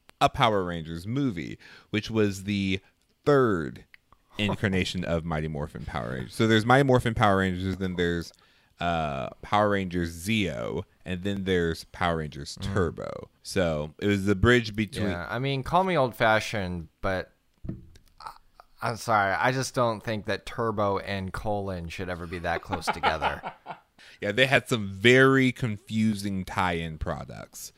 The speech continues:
Speaker 2: Oh.
Speaker 1: It was very confusing for <laughs> kids in the nineties.
Speaker 2: It's not an action
Speaker 1: <laughs>
Speaker 2: figure.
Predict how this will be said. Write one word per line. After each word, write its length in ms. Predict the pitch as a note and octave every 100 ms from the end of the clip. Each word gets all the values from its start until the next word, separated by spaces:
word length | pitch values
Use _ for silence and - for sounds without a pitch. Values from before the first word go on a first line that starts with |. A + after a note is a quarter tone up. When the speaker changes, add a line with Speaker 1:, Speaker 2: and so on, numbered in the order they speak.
| _ _ _ -
Speaker 2:
Oh. 160 | B2+ - - - - - -
Speaker 1:
It 420 | F2+ E2+ - - - - - - _ -
was 160 | E2 F2
very 180 | F2+ E2+
confusing 500 | F2 E2 D#2 D2+ D2
for 320 | D2+ C#2+ C#2+ - _ - -
<laughs> 400 | - _ - -
kids 320 | - G#2+ E2+
in 80 | E2+
the 80 | E2+
nineties. 280 | F2 E2 -
Speaker 2:
It's 220 | - -
not 300 | F#2 G#2 F3
an 120 | G#3
action 380 | G#3 G#3+ G#3+ G3
Speaker 1:
<laughs> 80 | F#3+
Speaker 2:
figure. 680 | F3 F#3 D3 B2+ A2 G2 G#2+